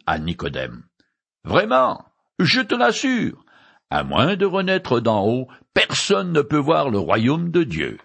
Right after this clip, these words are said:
Jean chapitre trois, verset trois. La religion, les rites et les bonnes œuvres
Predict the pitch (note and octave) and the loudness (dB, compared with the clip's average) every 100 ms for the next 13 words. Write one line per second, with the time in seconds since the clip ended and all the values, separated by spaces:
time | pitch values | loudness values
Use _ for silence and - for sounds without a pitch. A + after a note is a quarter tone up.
0 | _ _ _ _ _ _ - - A#2+ D3+ | _ _ _ _ _ _ -2 0 0 -2
1 | - - E3 D#3+ - F2 - A#2 C#3+ - | -4 -2 0 0 0 -2 2 0 0 -4
2 | _ - F4 - - - - - _ _ | _ -4 -2 -2 -4 -6 -12 -14 _ _
3 | _ _ _ _ _ - C4 D3+ F#2+ D#2 | _ _ _ _ _ -4 0 2 2 0
4 | C2 A#1 A1 - _ _ _ _ _ _ | -4 -6 -10 -14 _ _ _ _ _ _
5 | - A#2 E3 E3 A#3+ G3+ _ D3+ C3 G2 | -4 2 2 2 0 -4 _ 2 2 2
6 | G2 E2 F#2 A#2 A#2 F#3+ G3+ C#3+ A#2 | 2 2 2 2 2 2 2 2 0